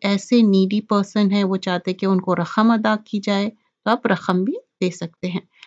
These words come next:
लेकिन ये सबके लिए मस्ट है। लेकिन before the ईद प्रेयर देना है, क्योंकि अगर आप ईद प्रेयर के बाद देंगे, तो वो नॉर्मल सदका हो जाएगा।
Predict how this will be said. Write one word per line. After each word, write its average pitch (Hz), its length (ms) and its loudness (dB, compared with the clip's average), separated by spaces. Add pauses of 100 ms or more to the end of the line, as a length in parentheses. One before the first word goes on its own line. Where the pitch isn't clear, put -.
(140)
लेकिन 269 320 2
ये 254 400 2 (300)
सबके 208 760 2
लिए 269 300 4
मस्ट 180 480 0
है। - 220 -12 (200)
लेकिन 208 340 4
before 262 640 4
the 269 100 2 (180)
ईद 220 360 -2
प्रेयर - 640 -4
देना 165 300 -4
है, - 200 -14 (500)
क्योंकि 233 380 0 (960)
अगर 208 280 4
आप 214 240 0
ईद 220 340 -10
प्रेयर 214 220 -4
के 214 120 -8
बाद 185 500 2
देंगे, 240 380 -2 (380)
तो 220 60 -14
वो 214 240 -6
नॉर्मल 185 640 0
सदका 170 480 -8
हो 165 160 -4
जाएगा। - 440 -12